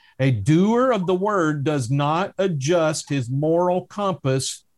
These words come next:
to the norms of popular culture.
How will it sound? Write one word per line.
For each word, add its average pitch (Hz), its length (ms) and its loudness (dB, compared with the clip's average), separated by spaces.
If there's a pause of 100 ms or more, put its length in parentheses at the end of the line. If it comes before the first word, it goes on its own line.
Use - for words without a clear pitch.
(100)
to 156 120 0
the 135 160 2
norms 143 840 0
of 139 240 -2
popular 165 760 -2 (240)
culture. 135 680 -4